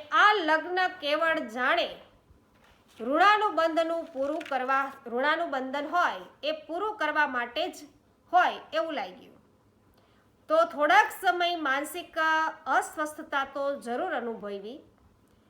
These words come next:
પરંતુ ભગવાને ઘડેલી નિયતિને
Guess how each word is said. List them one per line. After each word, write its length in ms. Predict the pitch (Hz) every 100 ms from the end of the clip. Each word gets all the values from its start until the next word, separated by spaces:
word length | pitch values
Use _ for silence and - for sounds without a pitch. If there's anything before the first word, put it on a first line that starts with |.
| _ _ _ -
પરંતુ 420 | 302 330 349 392
ભગવાને 500 | 294 262 294 339 359 370 262
ઘડેલી 520 | 277 311 311 320 311 - - 240
નિયતિને 560 | 269 349 359 320 294